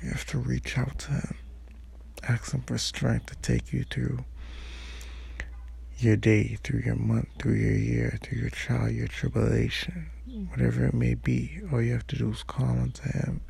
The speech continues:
and he will, he will guide you. He'll protect you.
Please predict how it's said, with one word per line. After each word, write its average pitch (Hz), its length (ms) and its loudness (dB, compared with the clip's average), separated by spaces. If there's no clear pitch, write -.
and 123 120 0
he 120 240 -2
will, 131 460 0
he 120 140 -2
will 110 160 6
guide 113 440 4
you. - 180 -2
He'll - 220 -4
protect - 640 -2
you. - 60 -8